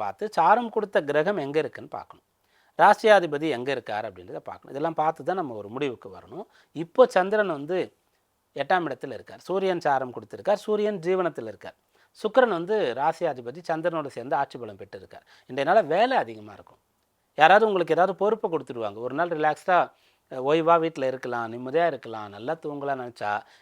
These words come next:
யாரோ ஒரு கெஸ்ட் வந்துருவாங்க. அதுபோல ஏதோ ஒரு ஃபங்க்ஷனுக்கு போக வேண்டியது இருக்கும், கோயிலுக்கு போக வேண்டியது இருக்கும், அதுபோல வீட்டை சுத்தம் பண்ண வேண்டியது இருக்கும், ஏதோ ஒரு வேலை இருக்கும். அதை ஏற்றுக்கொண்டு செய்யுங்க, அவ்வளவுதான். இன்றைய நாளை வந்து நீங்க பிளான் பண்ணாதீங்க, என்ன நடக்குதோ அக்செப்ட் பண்ணிக்கோங்க. அதை செய்யும்போது உங்களுக்கு எந்த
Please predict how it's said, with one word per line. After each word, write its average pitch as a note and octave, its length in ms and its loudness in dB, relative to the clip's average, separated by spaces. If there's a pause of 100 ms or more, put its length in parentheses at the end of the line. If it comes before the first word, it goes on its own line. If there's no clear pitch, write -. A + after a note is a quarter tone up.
யாரோ G3+ 260 4
ஒரு D#3+ 120 0
கெஸ்ட் C#3+ 220 -2
வந்துருவாங்க. - 400 -18 (600)
அதுபோல E3+ 340 4
ஏதோ F#3+ 160 6
ஒரு E3+ 100 6
ஃபங்க்ஷனுக்கு D#3+ 460 0
போக A2+ 120 -6
வேண்டியது G2+ 240 -14
இருக்கும், F#2 260 -18
கோயிலுக்கு E3 300 0
போக A#2 140 -8
வேண்டியது G#2+ 280 -12
இருக்கும், - 240 -20 (380)
அதுபோல C#3+ 300 0 (100)
வீட்டை F3+ 280 2
சுத்தம் C3+ 280 -4
பண்ண A#2+ 140 -6
வேண்டியது A2+ 260 -10
இருக்கும், A2+ 260 -12
ஏதோ F#3+ 180 2
ஒரு G#3 160 0
வேலை C3+ 200 0
இருக்கும். A2 280 -12 (280)
அதை F3 140 -2 (100)
ஏற்றுக்கொண்டு A3 580 -4
செய்யுங்க, A#2 300 -4
அவ்வளவுதான். F#2 320 -18 (500)
இன்றைய D#3 280 4
நாளை G3+ 200 10
வந்து G#3+ 200 -2
நீங்க G3 260 2
பிளான் E3+ 260 0
பண்ணாதீங்க, A2 440 -4 (400)
என்ன G3 320 2
நடக்குதோ G3+ 420 4
அக்செப்ட் - 300 -8
பண்ணிக்கோங்க. F#2+ 380 -20 (380)
அதை C#3+ 200 0
செய்யும்போது F#3+ 360 0
உங்களுக்கு D#3+ 300 0
எந்த F3 140 0